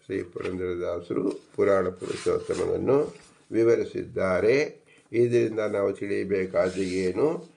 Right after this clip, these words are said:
ನಮ್ಮೊಳಗಡೆ ಇರ್ತಕ್ಕಂಥ ಪುರುಷೋತ್ತಮ ಅವನು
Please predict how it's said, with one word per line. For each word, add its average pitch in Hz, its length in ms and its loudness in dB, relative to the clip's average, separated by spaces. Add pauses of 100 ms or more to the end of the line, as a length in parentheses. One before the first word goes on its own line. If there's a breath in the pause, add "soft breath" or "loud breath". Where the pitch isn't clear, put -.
(320 soft breath)
ನಮ್ಮೊಳಗಡೆ 110 640 0
ಇರ್ತಕ್ಕಂಥ 95 520 -8
ಪುರುಷೋತ್ತಮ 98 960 -6 (840 soft breath)
ಅವನು 98 420 -4